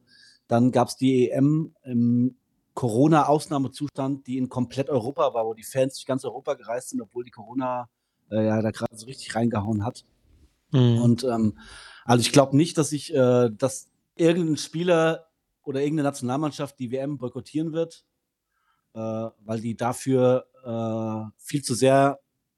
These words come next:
Speaker 1: auch die Spieler, äh, natürlich erstens eine W M zu spielen, ist für einen das wahrscheinlich das Größte als Fußballer, aber auch, da geht's ja so um so viel Geld und, äh, ja, m, sind wir ehrlich, es geht ja nur noch um Geld. Also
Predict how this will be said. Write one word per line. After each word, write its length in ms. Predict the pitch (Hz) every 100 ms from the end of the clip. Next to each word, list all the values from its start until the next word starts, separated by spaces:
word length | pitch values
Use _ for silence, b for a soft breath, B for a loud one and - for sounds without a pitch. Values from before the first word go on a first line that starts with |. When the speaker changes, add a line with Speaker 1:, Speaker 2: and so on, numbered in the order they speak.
| -
Speaker 1:
auch 140 | 131
die 100 | -
Spieler, 540 | 113 143 151 147 147 135 - - _ -
äh, 100 | 123
natürlich 500 | 117 - 139 156 139
erstens 340 | 139 127 143 -
eine 100 | 117
W 60 |
M 120 | 131 139
zu 120 | 143
spielen, 440 | - 151 147 147
ist 440 | 139 - - - -
für 180 | - 120
einen 140 | 131
das 120 | 131
wahrscheinlich 260 | 120 113 127
das 160 | 107 -
Größte 340 | 127 143 147
als 140 | 123
Fußballer, 520 | - 147 139 135 135 139 _ _ _ _ -
aber 280 | 95 107 104
auch, 60 | -
da 80 | 110
geht's 200 | 110 -
ja 60 |
so 100 | 107
um 80 | 113
so 100 | 104
viel 180 | 113 127
Geld 460 | 101 113 135 - _
und, 340 | - 110 107 -
äh, 280 | 110 107 107 101 - _ _ _
ja, 320 | - 101 110 - _ - -
m, 480 | 104 113 113 113 110
sind 240 | - 113
wir 80 | 113
ehrlich, 240 | 117 135 101
es 120 | -
geht 160 | 127
ja 60 | 127
nur 100 | 110
noch 140 | 117
um 80 | 107 -
Geld. 400 | 110 120 - - _ _ _
Also 400 | 110 104 104